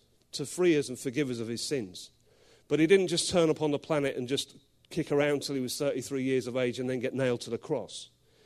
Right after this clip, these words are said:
Whilst he was here, he taught. He taught as a teacher by the words that he spoke.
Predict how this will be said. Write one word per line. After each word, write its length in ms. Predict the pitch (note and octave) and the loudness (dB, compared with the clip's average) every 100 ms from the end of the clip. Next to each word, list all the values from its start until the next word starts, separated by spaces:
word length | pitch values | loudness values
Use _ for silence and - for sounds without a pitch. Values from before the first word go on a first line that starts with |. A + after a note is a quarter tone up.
| _ _ - | _ _ -2
Whilst 280 | D3+ D#3 - | 2 4 4
he 60 | |
was 180 | D3+ C3 | 2 2
here, 400 | - F#3 D3+ G2 - _ _ | 0 0 0 -2 -8 _ _
he 140 | - C#3 | -10 -8
taught. 360 | - C#3 F2 - _ _ _ _ _ _ _ | -2 -2 -4 -10 _ _ _ _ _ _ _
He 120 | - | -8
taught 320 | B2+ - E3 C#3+ | -4 0 2 0
as 100 | A#2+ | -4
a 40 | |
teacher 480 | - F3+ F3+ - F#3+ - _ _ | 0 0 0 -2 -2 -4 _ _
by 140 | - C#3 | -2 0
the 80 | C3 | 2
words 380 | C#3 D3+ D3+ | 4 4 2
that 100 | - | -2
he 80 | F#2+ | -6
spoke. 440 | - - F2 - | -10 -12 -14 -16